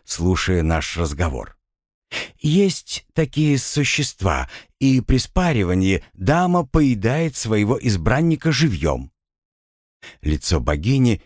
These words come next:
передернулось от омерзения. Я не понял от чего,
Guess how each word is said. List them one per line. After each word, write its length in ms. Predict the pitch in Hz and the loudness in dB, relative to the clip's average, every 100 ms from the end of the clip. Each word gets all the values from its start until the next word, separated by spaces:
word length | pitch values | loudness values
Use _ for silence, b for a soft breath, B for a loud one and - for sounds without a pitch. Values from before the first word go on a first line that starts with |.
| b | b
передернулось 880 | 131 107 92 107 107 98 90 90 - | 2 2 2 0 0 0 0 -2 -4
от 240 | - - | -4 0
омерзения. 760 | 87 82 71 76 62 60 58 - _ _ - B B | 2 2 0 -4 -4 -6 -12 -18 _ _ -16 B B
Я 240 | 127 147 | 0 2
не 120 | 143 | 2
понял 360 | 131 143 113 101 | 0 0 2 0
от 180 | - 90 | -2 -4
чего, 380 | - 82 76 | -2 -2 -4